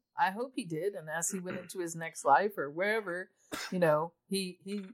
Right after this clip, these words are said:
Speaker 1: he took that lesson with him.
Speaker 2: Yeah.
Speaker 1: And maybe, you know, who knows how many lifetimes you have to pay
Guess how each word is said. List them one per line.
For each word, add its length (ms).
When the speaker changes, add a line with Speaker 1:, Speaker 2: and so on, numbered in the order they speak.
Speaker 1:
he 100
took 240
that 200
lesson 280
with 180
him. 260
Speaker 2:
Yeah. 240
Speaker 1:
And 160
maybe, 580
you 100
know, 200
who 160
knows 260
how 120
many 200
lifetimes 540
you 60
have 120
to 60
pay 400